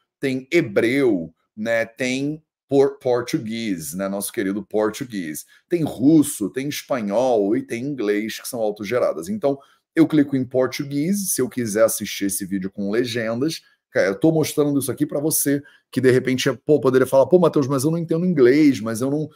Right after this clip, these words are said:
né, não consigo", não, né, e tal. E aí, beleza, não tem problema. Bota aqui as legendas. Você pode, inclusive, ativar aqui, né, o playback speed, né, a velocidade do vídeo,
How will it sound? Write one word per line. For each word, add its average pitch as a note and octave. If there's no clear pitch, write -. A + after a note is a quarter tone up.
né, C3+
não B2
consigo", C#3
não, A#2
né, A2+
e G#2+
tal. C#3
E D3
aí, D#3
beleza, G#3+
não B2
tem G#2+
problema. B2
Bota A2+
aqui B2
as G#2
legendas. B2
Você B2
pode, A#2
inclusive, B2+
ativar A2+
aqui, G#2
né, A2
o G2+
playback C#3
speed, C#3+
né, G#2
a G2+
velocidade A2
do A#2+
vídeo, G#2